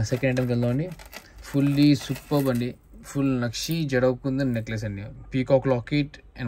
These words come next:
మొత్తం lotus వచ్చింది. Side అంతా బో-, gold balls, మధ్యలో pumping beads. ఇది చాలా beautiful piece అండి. మీకు కావాలంటే మీరు మన WhatsApp number పైన స్క్రీన్ మీద ఉంది కదా, దాన్ని మీకు కావాలంటే WhatsApp చేసి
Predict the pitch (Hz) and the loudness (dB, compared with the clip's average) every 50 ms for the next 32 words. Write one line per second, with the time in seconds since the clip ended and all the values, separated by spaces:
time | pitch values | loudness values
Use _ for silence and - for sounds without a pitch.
0 | 117 113 113 - 135 123 117 113 113 113 131 123 117 117 110 - 120 120 123 143 | -2 -2 -2 -2 -2 -2 0 0 -2 0 -2 -2 -2 -4 -4 -4 -2 -2 -2 -2
1 | 156 160 - - - - - - - - - 123 117 117 117 120 120 131 131 135 | -4 -6 -10 -18 -20 -20 -20 -20 -10 -4 -2 0 0 0 0 0 0 0 2 2
2 | 135 127 123 123 120 120 117 120 127 127 127 123 131 139 147 151 - 135 117 117 | 2 0 0 0 0 0 0 2 2 2 2 2 2 2 0 0 -4 -6 -6 -4
3 | 120 113 110 110 117 139 160 165 160 - 120 117 113 104 104 101 98 95 - - | -4 -2 -2 -2 -2 -4 -6 -6 -4 -4 -4 -2 -2 -2 -2 -2 -4 -4 -6 -10
4 | - - - - - - - - - - - - - - - - - - - - | -14 -18 -20 -20 -20 -20 -20 -20 -20 -20 -20 -20 -20 -20 -20 -20 -20 -20 -20 -20
5 | - - - - - - - 127 139 143 143 - 139 135 139 143 147 147 147 139 | -20 -20 -20 -20 -10 -4 0 2 2 4 4 6 6 8 8 8 8 8 8 6
6 | 139 139 139 139 - 147 139 135 139 - 143 139 139 151 160 165 160 156 - - | 4 2 2 2 2 0 0 0 0 0 0 0 0 0 0 -2 -4 -8 -10 -14
7 | - 131 135 131 120 - 131 127 127 127 127 135 127 127 123 123 120 113 117 113 | -8 -4 -2 -2 0 0 0 0 2 2 2 2 2 2 2 2 2 2 2 2
8 | 117 117 113 110 110 110 110 110 110 104 104 113 117 110 - 135 - 135 123 123 | 2 2 2 4 6 6 6 6 4 0 -2 -2 -2 -2 -2 -4 -4 -2 -2 -2
9 | 117 117 117 117 117 110 - 123 123 123 120 117 113 113 110 139 180 - - - | -2 -2 -2 -2 -2 -2 -4 -4 -2 -2 0 -2 -2 -2 -2 -4 -6 -8 -12 -18
10 | - - - - - 117 113 113 117 117 117 113 - 120 113 113 123 139 135 113 | -20 -20 -14 -6 -2 0 2 2 4 2 2 0 0 0 0 2 2 2 4 4
11 | 110 107 - 117 117 113 110 - | 2 2 0 -4 -4 -4 -4 -2